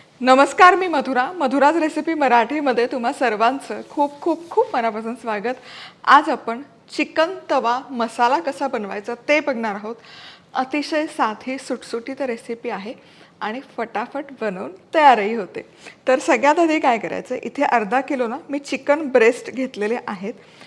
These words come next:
हे चिकन ब्रेस्ट भरपूर पाणी टाकायचं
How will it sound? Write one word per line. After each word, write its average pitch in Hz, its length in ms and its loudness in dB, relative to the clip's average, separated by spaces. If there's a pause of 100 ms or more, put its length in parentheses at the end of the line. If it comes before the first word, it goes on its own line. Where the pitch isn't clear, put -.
(140)
हे 254 80 0
चिकन 262 540 -4
ब्रेस्ट 226 440 -4 (460)
भरपूर 285 640 -2
पाणी 254 260 -4
टाकायचं 190 540 -10